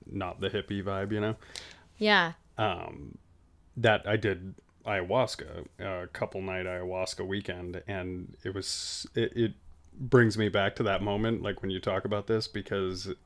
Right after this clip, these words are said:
Speaker 1: I had my preconceived, you know, like, what it
Speaker 2: Mm-hmm.
Speaker 1: was gonna be, and it turned out being the same thing. There were definitely multiple hippies that were, like, very, very druggy, ethereal, you know, deep in that, and then there was also, like, the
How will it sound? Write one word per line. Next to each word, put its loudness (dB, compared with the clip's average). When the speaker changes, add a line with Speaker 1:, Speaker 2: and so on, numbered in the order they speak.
Speaker 1:
I 6
had 6
my 4
preconceived, 0
you 2
know, 2
like, 0
what 8
it 6
Speaker 2:
Mm-hmm. 6
Speaker 1:
was 0
gonna 2
be, 6
and 8
it 4
turned 8
out 6
being 4
the 0
same 0
thing. 2
There 4
were 0
definitely 4
multiple 2
hippies -2
that -2
were, -10
like, -12
very, -2
very -6
druggy, 2
ethereal, 0
you -4
know, -8
deep 0
in 0
that, 0
and 0
then -2
there -6
was -6
also, 0
like, -6
the -8